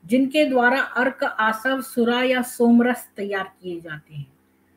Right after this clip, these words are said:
और शुचयः मीन्स दोषों या मल को निकालकर स्वच्छता प्रदान करने वाला। और पावका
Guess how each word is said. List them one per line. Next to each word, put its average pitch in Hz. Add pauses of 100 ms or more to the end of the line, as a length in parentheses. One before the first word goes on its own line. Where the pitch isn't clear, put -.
(300)
और 240
शुचयः 294
मीन्स 294
दोषों 226
या 262
मल 226
को 254
निकालकर 214 (320)
स्वच्छता 226
प्रदान 185
करने 170
वाला। 147 (760)
और 247
पावका 247